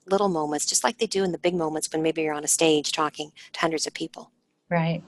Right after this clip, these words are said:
Speaker 2: So overall, really everything you put out there should be purposeful and contribute positively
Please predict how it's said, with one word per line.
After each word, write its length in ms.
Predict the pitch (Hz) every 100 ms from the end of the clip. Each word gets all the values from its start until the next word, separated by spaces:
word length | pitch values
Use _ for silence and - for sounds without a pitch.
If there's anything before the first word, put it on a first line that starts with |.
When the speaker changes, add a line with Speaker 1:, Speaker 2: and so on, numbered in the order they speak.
| -
Speaker 2:
So 240 | - 285 254
overall, 720 | 269 311 311 285 294 277 196
really 420 | 214 247 247 214 -
everything 640 | 247 277 285 277 285 247
you 100 | 214
put 220 | 214 233
out 260 | 202 190 202
there 300 | 175 170 170
should 240 | - 180
be 120 | 175 175
purposeful 840 | - 254 285 277 - 254 233 226
and 160 | 196 190
contribute 680 | 180 180 180 220 214 214 214
positively 920 | - 165 185 180 175 170 170 165 170